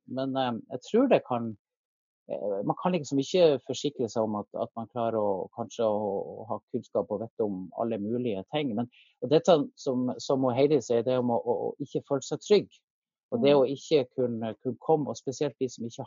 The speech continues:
Speaker 1: har noen å ha med seg. Det er
Speaker 2: Mm.
Speaker 1: klart at det, det er en utfordring som man gjerne skulle ha kunnet møtt på en god måte, og jeg er også der usikker på hvordan man skal klare det, men, men bare det å vite det, altså, altså at her er det personer som ønsker å komme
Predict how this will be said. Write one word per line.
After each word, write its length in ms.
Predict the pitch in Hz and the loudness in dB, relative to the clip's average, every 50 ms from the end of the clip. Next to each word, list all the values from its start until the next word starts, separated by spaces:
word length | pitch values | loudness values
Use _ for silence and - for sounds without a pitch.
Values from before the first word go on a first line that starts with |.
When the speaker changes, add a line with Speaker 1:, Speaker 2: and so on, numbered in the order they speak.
| - | 4
Speaker 1:
har 200 | - 147 180 185 143 | 6 6 6 6 4
noen 200 | 104 98 101 104 | 0 -4 -4 -6
å 60 | 107 110 | -4 -4
ha 120 | 127 123 | -2 -2
med 200 | 135 151 170 175 | -2 -2 -4 -4
seg. 220 | - - - 92 101 - _ _ _ _ _ _ _ | -6 -8 -8 -10 -10 -14 _ _ _ _ _ _ _
Det 40 | 135 | -2
er 20 | 127 | 2
Speaker 2:
Mm. 40 | 127 | 2
Speaker 1:
klart 160 | 151 147 - | 2 4 4
at 140 | 151 135 127 - - _ _ _ _ _ - | 2 2 2 -2 -8 _ _ _ _ _ -4
det, 100 | 135 - - 131 123 | -4 -4 -4 2 4
det 80 | 156 165 | 6 6
er 60 | 165 | 8
en 100 | 151 135 | 6 4
utfordring 580 | 131 143 139 - - 175 165 143 127 113 107 104 | 2 0 0 2 2 2 4 4 2 0 -2 -2
som 340 | - 127 120 117 117 110 - - _ _ _ - | -2 -2 -2 -2 -2 -4 -6 -12 _ _ _ -6
man 360 | 120 127 123 123 120 117 - - _ _ _ | -4 -4 -2 -4 -4 -6 -8 -12 _ _ _
gjerne 400 | 120 120 117 127 127 135 143 151 131 | -2 0 2 4 6 6 6 4 0
skulle 260 | - - - 117 107 | -2 0 0 0 0
ha 20 | - | 0
kunnet 240 | - 123 120 117 | -2 -2 0 2
møtt 320 | 123 151 170 - _ _ - - _ | 2 2 0 0 _ _ -20 -8 _
på 120 | 113 104 107 | -4 -2 -2
en 140 | 107 110 104 | -4 -6 -2
god 200 | - 135 135 131 | 0 0 0 2
måte, 340 | 120 120 147 147 _ 135 104 | 2 0 -2 0 _ 2 2
og 100 | 98 107 | 4 4
jeg 200 | 120 120 117 113 | 4 2 0 -2
er 60 | 104 - | -2 -4
også 240 | - 123 - - 110 | -6 -6 -6 -8 -6
der 220 | 92 120 120 107 104 | -2 -2 0 0 -2
usikker 340 | 117 - - - - - | -4 -4 -6 -8 -8 -8
på 140 | - - - | -12 -14 -20
hvordan 320 | - _ 127 - - - 113 | -16 _ -14 -12 -10 -8 -8
man 100 | 104 101 | -8 -8
skal 140 | - - 104 _ | -10 -12 -4 _
klare 200 | 147 160 196 175 | 4 4 4 4
det, 100 | 131 101 | 2 0
men, 160 | 92 110 113 - _ _ _ _ _ _ _ _ _ | -2 -4 -6 -8 _ _ _ _ _ _ _ _ _
men 220 | 120 135 131 123 - - | -2 0 0 -2 -4 -6
bare 260 | 135 127 139 147 156 | -4 0 2 2 4
det 80 | 147 160 | 4 4
å 80 | 151 143 | 4 4
vite 340 | 180 - - _ - 247 | 0 -4 -6 _ 4 4
det, 140 | 156 110 87 - - _ _ - | 4 4 0 -4 -8 _ _ -6
altså, 260 | 147 147 175 151 131 - | 0 2 4 4 4 2
altså 220 | 151 151 - 160 147 | 0 0 0 0 -2
at 100 | 143 - 123 | -2 -4 -2
her 160 | - 165 - - | 0 0 2 4
er 140 | - 165 | 2 2
det 100 | 160 143 - | 2 2 -2
personer 460 | - 123 - - 151 165 156 120 98 | -6 -10 -6 -4 -2 -2 -2 -2 -4
som 200 | 95 - 113 - - _ | -6 -8 -8 -8 -8 _
ønsker 320 | 139 160 185 180 - - 147 | -2 -2 -2 -2 -2 -2 -2
å 100 | 120 110 | -2 -2
komme 300 | - - 220 214 - | -2 0 0 0 -2